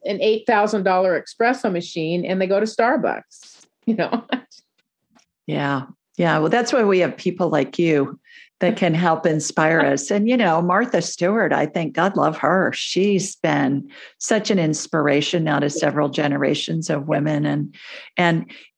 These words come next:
Speaker 2: re-, reminding us that, yeah, there is a finer side that really benefits everybody. And it doesn't have to be really hard to,
Speaker 1: No,
Speaker 2: to do some
Speaker 1: no.
Speaker 2: of this
Speaker 1: And you
Speaker 2: stuff.
Speaker 1: do it a couple of times,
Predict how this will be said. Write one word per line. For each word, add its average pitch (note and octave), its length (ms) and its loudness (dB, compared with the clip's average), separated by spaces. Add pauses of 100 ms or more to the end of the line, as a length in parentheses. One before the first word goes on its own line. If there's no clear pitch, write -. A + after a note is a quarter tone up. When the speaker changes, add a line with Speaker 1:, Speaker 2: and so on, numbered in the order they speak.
(580)
Speaker 2:
re-, G3+ 180 2
reminding F3+ 880 2
us D3+ 260 0
that, F#3 200 0
yeah, D#3 280 2
there E3 220 2
is E3 300 0
a D#3+ 140 0 (100)
finer D#3 380 0
side D3+ 580 0
that D3+ 220 0
really D#3 320 2
benefits D3+ 920 -2
everybody. D3+ 540 2
And D#3 100 0
it D#3 140 -2
doesn't A3 380 -2
have A3 240 0
to G3+ 100 -2
be G3+ 240 0
really G#3 340 0
hard - 540 -4 (600)
to, E3 260 2
Speaker 1:
No, B3+ 220 2
Speaker 2:
to F3 140 -4 (100)
do G3+ 100 -4
some A3+ 260 0
Speaker 1:
no. - 120 0
Speaker 2:
of - 80 -4
this B3+ 120 0
Speaker 1:
And C4 60 -2
you C4 140 2
Speaker 2:
stuff. C4 120 2
Speaker 1:
do C4+ 80 4
it C4+ 80 4
a A#3 120 0
couple A3+ 280 0
of G3+ 100 2
times, F#3 760 -2